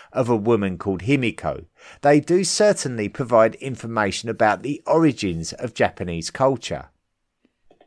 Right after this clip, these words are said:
The earliest literature references an emperor called Jimmu,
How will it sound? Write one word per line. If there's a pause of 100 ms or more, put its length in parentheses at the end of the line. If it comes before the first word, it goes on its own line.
(600)
The
earliest
literature
references
an
emperor
called
Jimmu,